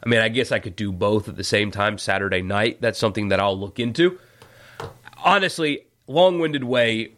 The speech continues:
roundabout way to say that I have not decided how I'm going to cover these <laughs> games just yet on this podcast. So, uh, please forgive me,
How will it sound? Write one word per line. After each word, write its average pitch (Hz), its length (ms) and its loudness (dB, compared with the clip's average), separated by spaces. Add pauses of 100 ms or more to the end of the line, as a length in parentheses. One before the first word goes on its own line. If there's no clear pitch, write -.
roundabout 139 600 2
way 113 180 0
to 107 80 -2
say 101 360 2
that 98 180 0
I 107 140 2
have 101 160 -4
not 101 180 -2
decided - 480 -4
how 98 240 -4
I'm 101 140 -2
going 101 160 0
to 104 80 -4
cover 139 260 0
these 156 180 2
<laughs> 165 80 4
games 160 220 0
just 175 280 -2
yet 165 280 2
on 127 140 -6
this 117 180 -8
podcast. 101 640 -8
So, 98 260 -4
uh, 92 140 -6
please 180 240 2
forgive 127 400 0
me, 87 160 -8